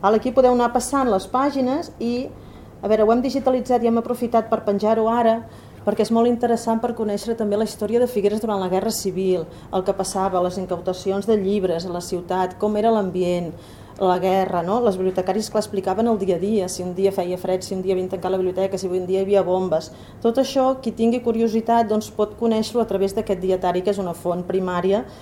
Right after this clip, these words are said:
d'informació per conèixer tota la història local. Val? Em, què més us volia dir jo? No sé, mm, el bibliobús potser també el poden explicar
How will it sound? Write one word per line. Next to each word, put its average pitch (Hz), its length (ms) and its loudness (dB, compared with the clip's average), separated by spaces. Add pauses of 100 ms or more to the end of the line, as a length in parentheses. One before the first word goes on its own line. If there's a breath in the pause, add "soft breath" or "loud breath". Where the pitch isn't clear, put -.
(200 loud breath)
d'informació 180 1000 0
per 185 120 -2
conèixer 175 320 -6
tota 190 240 -2
la 196 80 2
història 180 320 -2
local. 151 480 -4 (560 loud breath)
Val? 165 300 -8 (1120 loud breath)
Em, 196 360 2 (100)
què 208 100 2
més 220 160 2
us 214 140 -2
volia 208 320 0
dir 214 180 2
jo? 180 220 0 (100)
No 180 220 -2
sé, 175 240 0
mm, 160 1300 -8
el 202 100 6
bibliobús 202 560 4
potser 190 240 -2
també 190 220 0
el 180 80 -4
poden 180 160 -6
explicar 175 400 -4